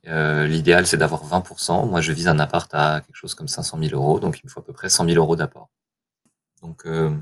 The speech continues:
j-, j'ai, je, je vis de manière, enfin, j'arrive à être un peu plus frugal dans mes besoins aussi avec le temps.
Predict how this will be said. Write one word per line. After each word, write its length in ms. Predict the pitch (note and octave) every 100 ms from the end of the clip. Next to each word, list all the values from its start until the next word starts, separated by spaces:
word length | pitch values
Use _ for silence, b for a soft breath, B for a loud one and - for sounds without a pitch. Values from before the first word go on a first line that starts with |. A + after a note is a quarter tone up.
| D#2 _ _
j-, 160 | - -
j'ai, 240 | F#2 F2 E2+
je, 160 | - - _ _
je 160 | - G2
vis 140 | G#2+
de 60 | A2+
manière, 260 | F#2+ G2
enfin, 240 | - - F2+
j'arrive 280 | F#2 A2+
à 40 | G#2+
être 160 | F#2+
un 40 | F#2+
peu 140 | F#2+
plus 140 | - -
frugal 420 | - B2+ A2+ A2
dans 80 | F#2+
mes 140 | F#2
besoins 280 | F2 F#2 A2
aussi 240 | G2+ -
avec 220 | G#2 F#2+
le 80 | G#2
temps. 260 | - C3+